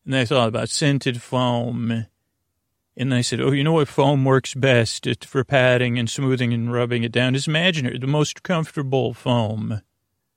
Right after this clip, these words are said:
I ca-, you can imagine. Uh, just right, uh, as our friend Goldilocks once said, this one is just right.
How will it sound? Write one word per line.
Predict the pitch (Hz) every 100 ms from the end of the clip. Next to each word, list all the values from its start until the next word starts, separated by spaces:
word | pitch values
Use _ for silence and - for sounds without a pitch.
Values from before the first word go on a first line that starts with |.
| _ _ -
I | 117
ca-, | - 117
you | 120 117
can | 123
imagine. | 113 117 110 113 110 117 113 117
Uh, | 113 113
just | 151 - 196 - 147
right, | 131 127 113 117 -
uh, | 127 113 117 113 - _ _ _ _ _ -
as | 131
our | 135
friend | - 131 117
Goldilocks | 123 123 117 117 113 113 - -
once | 120 117
said, | - 120 117 120
this | 123 131 156 -
one | 165 160 160
is | 160 127 113
just | 131 123 -
right. | 113 113 120